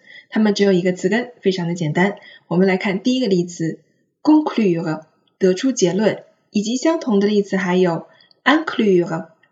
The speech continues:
包括，exclure，排除。它的词根非常简单，我们只需要把最后两个字母R E去掉，分别将我们熟悉的词尾S S D O N S E Z E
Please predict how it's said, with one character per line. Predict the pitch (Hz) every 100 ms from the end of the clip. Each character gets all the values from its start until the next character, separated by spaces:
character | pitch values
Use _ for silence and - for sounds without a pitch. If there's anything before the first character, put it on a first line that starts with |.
| _
包 | - 269 269
括， | - - - - _ _ _ _ -
exclure， | 277 - - - 226 196 170 170 214 _ _ -
排 | - 175 196
除。 | - 165 170 170 _ _ _ _
它 | -
的 | 311
词 | 302 233
根 | 277 277
非 | 294
常 | 240 196
简 | 190 165
单， | 190 214 -
我 | 180
们 | 190 208
只 | 175
需 | 180 226
要 | 208 175
把 | 170 -
最 | - 254
后 | 247 208
两 | 165
个 | 165
字 | 175
母 | 233 165 -
R | - 220 214 -
E | 214 202
去 | - 208
掉， | 208 - - - -
分 | 277 277
别 | 202
将 | 202 196
我 | 165
们 | 156
熟 | - 170
悉 | 226
的 | 240 220
词 | - 208
尾 | 220 - - -
S | - 185 190 - - -
S | 233 262 - _ -
D | 233 294 - -
O | 214 -
N | 202 180 196
S | 262 - -
E | 196 185
Z | 196 220 - - -
E | -